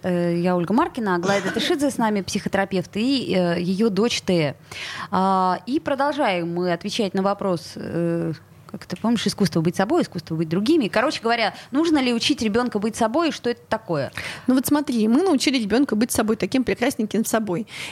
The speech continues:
Speaker 2: И вот это вот, м, многие тренинги грешат тем, что людям говорят: "Просто будь собой.
Speaker 1: Вот.
Speaker 2: Просто будь собой, и все будет хорошо". Тут я недавно
Speaker 1: Бодипозитив, вот это вот все.
Speaker 2: Тут я недавно читала книжку "Человек продающий, человек покупающий", не помню автора. И он говорит, э, такую приводит цитату.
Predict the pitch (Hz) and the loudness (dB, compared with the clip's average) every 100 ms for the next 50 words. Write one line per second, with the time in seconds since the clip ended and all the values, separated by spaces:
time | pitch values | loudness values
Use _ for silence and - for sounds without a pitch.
0 | - 247 254 254 247 262 247 247 - 226 | -2 4 4 4 2 0 0 0 0 2
1 | 226 247 269 269 220 285 427 285 208 220 | 4 4 4 4 0 0 4 4 2 0
2 | - 262 - 381 - - 240 233 240 233 | 2 0 0 0 0 0 2 2 2 2
3 | 240 208 - - 285 - 247 247 - 214 | 2 0 -6 -2 0 2 2 0 2 2
4 | 202 247 302 226 147 - - - - - | 4 6 4 2 -4 -14 -16 -14 -6 -2
5 | 254 285 254 - 269 247 359 233 277 247 | 0 0 -2 0 0 0 0 0 -2 -2
6 | - 254 - 214 - - - 240 240 294 | 0 0 0 -2 -4 -6 0 2 4 4
7 | 269 262 240 - 233 220 - 196 214 185 | 2 0 -2 -2 0 0 -2 -2 -2 -2
8 | 196 - - 196 196 - 277 247 254 247 | -4 -4 -4 -2 -2 0 0 2 0 0
9 | - 233 240 277 359 - - 240 - 226 | 0 0 0 2 2 0 -2 -2 -2 -4
10 | - 220 233 294 277 - 220 - 190 233 | -4 0 2 2 2 0 0 -2 -4 0
11 | 359 349 233 233 233 220 196 - - - | 0 0 -2 -2 0 0 0 -2 -2 -4
12 | - - - - 302 254 240 247 214 - | -6 -8 -6 0 2 4 2 0 -2 -6
13 | - 208 233 - 285 220 254 226 - 226 | -4 -2 -2 0 0 2 2 0 -2 0
14 | 208 180 - | -2 -2 -8